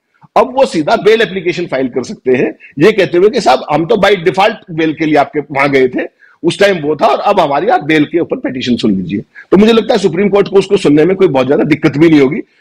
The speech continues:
डायरेक्टली और indirectly मायने दोनों के एक थे, चाहे वो उन्नीस पीएमएलए की अरेस्ट valid का सवाल हो या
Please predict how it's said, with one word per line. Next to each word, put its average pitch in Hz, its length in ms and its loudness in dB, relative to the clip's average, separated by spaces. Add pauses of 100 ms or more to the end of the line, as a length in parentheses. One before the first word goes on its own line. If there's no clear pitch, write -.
(100)
डायरेक्टली 220 440 0
और 226 200 4
indirectly 170 560 -2 (300)
मायने 190 360 0
दोनों 202 300 0
के 170 100 -4
एक 151 280 -2
थे, 202 80 -2
चाहे 185 180 0
वो 180 240 0
उन्नीस 175 260 0
पीएमएलए 165 420 2
की 170 120 0
अरेस्ट 160 280 0
valid 147 340 0
का 170 100 2
सवाल 151 300 2
हो 196 180 -8 (380)
या 196 300 2